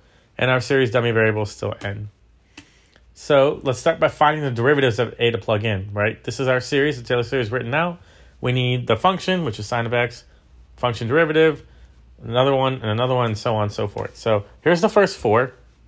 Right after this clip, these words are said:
The function at sine of pi over two is one. At pi, uh, function derivative at pi over two is zero 'cause it's the cosine. And then we continue to get our derivatives, negative one and zero. So plugging in those first four terms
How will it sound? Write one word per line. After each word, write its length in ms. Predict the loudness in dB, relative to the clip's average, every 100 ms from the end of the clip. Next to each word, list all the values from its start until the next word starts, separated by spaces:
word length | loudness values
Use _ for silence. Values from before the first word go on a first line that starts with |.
| _ _ -20 -20 -12
The 80 | -2
function 500 | 2 2 0 -2 -4 -14 _
at 120 | -10 -8
sine 460 | 0 2 2 -2
of 100 | -2
pi 180 | 2 2
over 140 | 0
two 180 | -4 -2
is 100 | -4
one. 420 | -2 0 0 -2 -8 _ -20 -20 -20 -4
At 280 | 0 0 0
pi, 380 | 0 2 4 4
uh, 40 |
function 760 | 4 0 0 -4 -6 -10 -16 -20 -20 -20 -4
derivative 560 | 2 4 4 4 4
at 240 | 2 0 2
pi 160 | 0
over 160 | 2 -2
two 240 | -4 -2
is 180 | -2 -2
zero 320 | -2 0 2
'cause 180 | 0 -4
it's 120 | -8
the 80 | -6
cosine. 500 | -2 -2 -2 -4 -6 -10 -20 -20 -20 -14 -8
And 160 | -4
then 460 | 0 0 0 -2 -4
we 200 | -4 -4
continue 480 | -6 -14 -10 -4 -2
to 60 | 2
get 120 | 2
our 80 | 2
derivatives, 420 | 0 0 -2 -2
negative 280 | -2 -2 -2
one 200 | -2 -2
and 140 | -4
zero. 260 | -6 -8 -12 _ _ _ _ _ _ -20 -20 _ _
So 320 | 0 2 2
plugging 420 | 2 2 2 2
in 220 | 0 2
those 180 | 2 2
first 400 | 0 -2 -2 -2
four 220 | -4 -4
terms 520 | 0 -2 -2 -4 -12